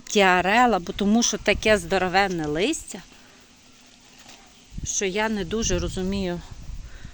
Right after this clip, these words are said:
Але т-, знизу червона.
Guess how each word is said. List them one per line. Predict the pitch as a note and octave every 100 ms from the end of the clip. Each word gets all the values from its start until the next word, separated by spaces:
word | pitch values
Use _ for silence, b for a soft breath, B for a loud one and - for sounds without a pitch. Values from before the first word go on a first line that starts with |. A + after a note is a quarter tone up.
| B B B B - - - - - - - - - -
Але | G#3+ G3+ A#3+
т-, | - G#3+
знизу | A3+ C#4 E4+ G3
червона. | - G3 F#3 A#3+ D4+ B3+